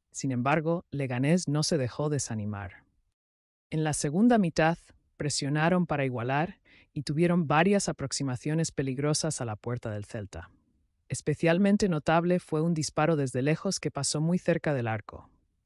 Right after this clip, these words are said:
Su esfuerzo fue finalmente recompensado en el minuto sesenta y ocho, cuando tras un córner, enviaron el balón al fondo de la red.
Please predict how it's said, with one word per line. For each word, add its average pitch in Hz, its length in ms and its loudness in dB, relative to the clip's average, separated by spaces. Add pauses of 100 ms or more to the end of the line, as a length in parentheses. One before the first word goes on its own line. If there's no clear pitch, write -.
(140)
Su - 220 -4
esfuerzo 196 500 0
fue 180 160 2
finalmente 170 560 2
recompensado 143 720 0
en 151 60 0
el 127 100 0
minuto 131 400 -2
sesenta 123 360 -6
y 117 100 -2
ocho, 101 400 -8 (280)
cuando 120 300 -6
tras - 280 -8
un 151 100 -2
córner, 190 560 2 (200)
enviaron 147 520 2
el 175 100 2
balón 143 480 0
al 113 160 -6
fondo 135 320 -4
de 120 100 -2
la 107 120 -6
red. 98 240 -10